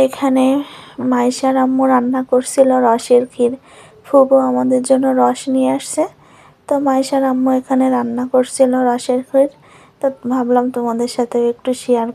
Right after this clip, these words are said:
করি। তো এই যে দেখো, রসের ক্ষীরটা পোলাও চাল দিয়েই করলো। তো আগে প্রথমে একটু পানি দিয়ে চালটা সিদ্ধ করে নিয়ে তারপরে এখানে রস দিয়ে দিল, তাঁত রস।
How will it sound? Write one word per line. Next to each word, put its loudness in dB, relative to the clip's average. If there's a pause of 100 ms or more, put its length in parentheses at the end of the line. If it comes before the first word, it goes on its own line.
করি। 0 (480)
তো -4
এই 2
যে 4
দেখো, -2
রসের 0
ক্ষীরটা -6
পোলাও 0 (140)
চাল 0 (100)
দিয়েই 2
করলো। 0
তো -4
আগে 2 (120)
প্রথমে -2 (100)
একটু -2 (600)
পানি 4 (100)
দিয়ে 2 (120)
চালটা 2
সিদ্ধ -4 (140)
করে 2
নিয়ে -2
তারপরে 0
এখানে -4
রস 0 (120)
দিয়ে -2
দিল, -2 (880)
তাঁত 0 (140)
রস। 2